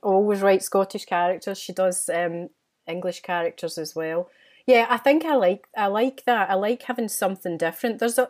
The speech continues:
there's a lot of books set in the U S, and I love them too. But sometimes you, you just want something a bit different. You want a different culture to read about. You want to find out about how different people live. Um,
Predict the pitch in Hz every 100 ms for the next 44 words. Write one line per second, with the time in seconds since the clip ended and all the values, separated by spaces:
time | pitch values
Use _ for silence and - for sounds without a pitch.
0 | - 226 220 - - 208 202 214 214 240
1 | 247 226 - 196 180 - - 190 180 180
2 | 180 175 170 170 175 - 175 175 196 202
3 | 196 170 165 180 180 196 - _ _ _
4 | _ 196 - - 220 240 254 214 208 196
5 | - - 190 - 196 196 208 - 202 196
6 | - 202 185 185 180 180 170 - 165 -
7 | 240 226 233 254 190 208 202 185 - -
8 | 170 196 - 233 - 240 233 226 208 208
9 | 202 196 180 190 196 _ _ _ - -
10 | 208 196 180 180 196 214 202 196 175 196
11 | 180 196 185 185 180 - 180 180 180 185
12 | 196 196 190 175 170 165